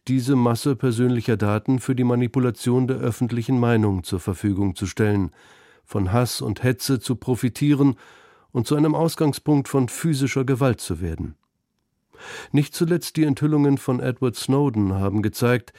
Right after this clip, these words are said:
dass massenhaft von privaten Unternehmen gesammelte Daten wiederum von Geheimdiensten abgeschöpft und verwendet werden. Zum Beispiel durch das Programm prism des U-S-amerikanischen Geheimdienstes N S A.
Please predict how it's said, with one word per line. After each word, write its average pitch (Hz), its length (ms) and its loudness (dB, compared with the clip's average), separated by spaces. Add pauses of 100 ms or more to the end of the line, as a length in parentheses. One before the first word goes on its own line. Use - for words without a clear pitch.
(280)
dass 113 200 -4
massenhaft 135 580 0
von 120 180 -2
privaten 117 520 0
Unternehmen 113 600 2
gesammelte 110 480 2
Daten 113 640 0
wiederum 120 460 2
von 131 240 -2
Geheimdiensten 117 920 0
abgeschöpft 120 800 -2
und 123 220 0
verwendet 123 480 0
werden. 85 300 -6 (1040)
Zum 135 160 2
Beispiel 165 480 2
durch 147 180 0
das 135 140 -2
Programm 120 500 0
prism 113 600 2
des 107 260 -2
U-S-amerikanischen 113 1080 0
Geheimdienstes 104 920 0
N 107 180 0
S 110 160 -2
A. 92 320 -2